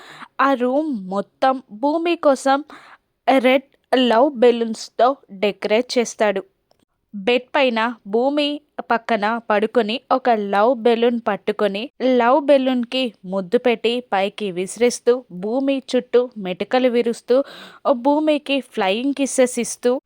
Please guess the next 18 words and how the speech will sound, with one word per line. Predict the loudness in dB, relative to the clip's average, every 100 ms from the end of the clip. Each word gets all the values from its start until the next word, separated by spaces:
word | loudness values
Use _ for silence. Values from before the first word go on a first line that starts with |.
| _ -8
భూమిని | 2 2 4 0 0 -2
ప్రేమగా | -2 0 2 2 0 2 0 -2 _
అపురూపంగా | -16 -4 -2 2 2 2 0 2 0
చూసుకుంటూ | -2 -6 -4 -4 -4 0 0 -2 -12 -20 -4
లేచి | 0 0 0 -2 -4 -6
నిలబడి | -6 -2 0 2 2 0 -6 -10 _
పైనున్న | 0 2 2 0 0 0 -2 -4 0
ఆ | 0 0 _ -4
బెలూన్‌ని, | 0 2 4 4 2 -2 -4 -10 -20 -20 _ -8
ఆ, | -8 -14 _ _ _
పగలగొట్టేస్తాడు | -2 2 4 2 2 -2 0 -2 2 0 -2 _ 0 2
గగన్. | 2 2 0 -2 -10
అప్పుడు | -6 -2 0 2 2 0 _ _ _ _ -2
ఆ | 0
బెలూన్‌లో | 0 0 2 2 4 4 4
నుండి | 2 0 -2 0
కలర్ | 2 4 2
కలర్ | 2 0 2 0